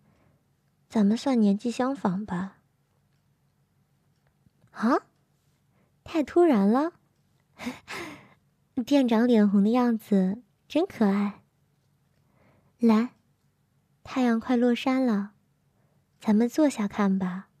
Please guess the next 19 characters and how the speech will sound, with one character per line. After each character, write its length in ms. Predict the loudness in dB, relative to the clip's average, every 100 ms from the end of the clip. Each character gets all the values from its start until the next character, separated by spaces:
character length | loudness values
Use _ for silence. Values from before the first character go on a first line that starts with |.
| _ _ _ _ _ _ _ _
我 100 | -6
可 180 | -2 -2
以 120 | 0
把 180 | 2 2
尾 300 | 2 2 0
巴 400 | -2 -4 -4 -6 _ _ _ _
借 160 | -4 0
你 160 | 2
当 240 | 2 0 2
凳 260 | 2 2
子。 360 | 0 -2 -4 -4 _ _ _ _ _ _ _ _ _ _
人 340 | -8 0 2 2
类 140 | 0
的 120 | 0
话， 480 | -2 -4 -4 -6 -10 _ _ _ _ _ _
没 180 | -2 0
有 220 | 2 0
翅 360 | -2 -8 -4 -4
膀、 440 | -4 -4 -4 -6